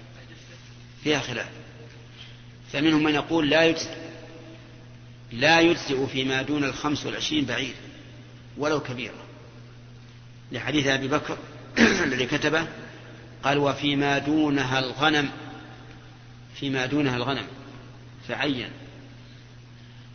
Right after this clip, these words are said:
في كل خمس شاة، فيما دونها أي فيما دون خمس وعشرين الغنم، في كل خمس شاة.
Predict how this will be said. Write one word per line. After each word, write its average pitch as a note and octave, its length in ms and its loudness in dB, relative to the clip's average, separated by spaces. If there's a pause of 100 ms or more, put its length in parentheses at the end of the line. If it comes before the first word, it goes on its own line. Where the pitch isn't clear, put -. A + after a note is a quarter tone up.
في C3 100 -2
كل D3 260 4
خمس C3+ 280 0
شاة، G2 240 0 (840)
فيما C3 240 2
دونها C3+ 380 6
أي B2+ 80 0
فيما C3 220 -2
دون D3 220 0
خمس C#3+ 300 -2
وعشرين C#3 500 0 (800)
الغنم، B2+ 500 0 (1200)
في C3+ 100 0
كل D3 300 2
خمس C#3 280 -2
شاة. G#2 280 -4